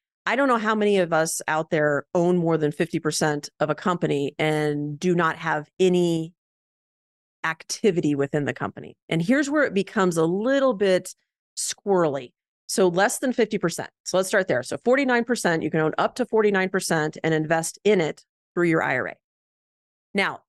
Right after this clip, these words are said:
of that forty-nine percent, we have to break down what does that forty-nine percent consist of, because disqualified individuals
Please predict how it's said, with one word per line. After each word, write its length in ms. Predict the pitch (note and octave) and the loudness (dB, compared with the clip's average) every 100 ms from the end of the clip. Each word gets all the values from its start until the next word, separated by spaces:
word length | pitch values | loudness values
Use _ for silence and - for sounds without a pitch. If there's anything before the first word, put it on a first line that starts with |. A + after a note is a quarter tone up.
| _ | _
of 260 | G#3 F4 F4+ | 0 0 0
that 280 | D4 - - | 0 0 0
forty-nine 500 | G3+ E3+ D#3+ D#3 D3+ | 0 2 2 0 -2
percent, 440 | - - D#3 D#3+ | -4 -2 0 0
we 100 | F#3 | 2
have 140 | F#3+ F#3+ | 0 0
to 80 | |
break 260 | F3+ G3 G3 | -2 0 0
down 260 | G#3+ F#3 E3+ | 0 -2 0
what 120 | G#3+ | 0
does 140 | D4+ | 2
that 180 | D#4+ C4+ | 0 0
forty-nine 440 | - G#3+ G#3 F#3 F3 | 0 2 4 2 0
percent 400 | F#3 F3 E3 - | -2 -2 -4 -4
consist 580 | F#3 E3 - E3+ E3 - | -4 -4 -2 -4 -4 -4
of, 280 | F3+ E3+ C3+ _ | 0 0 -2 _
because 420 | D#3+ - F#3 D#3+ - _ _ E3 | -6 0 -2 -2 -10 _ _ -2
disqualified 880 | A3+ C#4 - A#3+ A3+ A3 G#3+ F#3 | 0 -2 -2 0 2 2 0 0
individuals 920 | F3+ F3 D#3 F#3 C4 G#3 C#3+ C#3 D3 | 0 0 2 2 2 2 2 0 -2